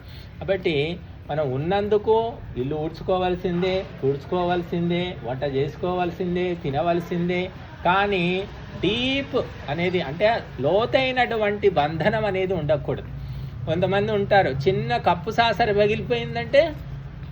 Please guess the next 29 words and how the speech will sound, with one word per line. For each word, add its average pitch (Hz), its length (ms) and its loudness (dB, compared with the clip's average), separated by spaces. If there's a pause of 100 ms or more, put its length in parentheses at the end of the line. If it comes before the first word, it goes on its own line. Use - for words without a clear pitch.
(120)
"కప్పు 180 200 -4
సాసర 247 320 2
పగిలిపోయింది, 254 580 -4 (520)
ఏంటి 277 220 -4
నీ 285 300 -4
చేతులు 220 220 0
ఏమైనా, 254 380 -2
ఇంత 202 340 -4
తింటలేవా, 240 680 -2
తినలా?" 214 260 -4
అని 202 120 -2
పెద్ద 185 340 -4
గొడవ 233 280 4
చేస్తారనమాట 208 640 2
చిన్న 233 380 -4
విషయాన్ని. 190 480 0 (280)
అంటే 311 220 -8 (340)
పది 127 180 0
రూపాయలకు 226 760 6
పది 165 280 -2
రూపాయలంతా 214 640 4
బాధపడాలి, 208 580 4 (420)
కానీ 185 140 -2
పది 160 260 4
రూపాయలకు 233 520 2
వెయ్యి 196 240 2
రూపాయలంతా 240 520 4
బాధపడతారు 196 580 4
కొందరు. 135 280 -2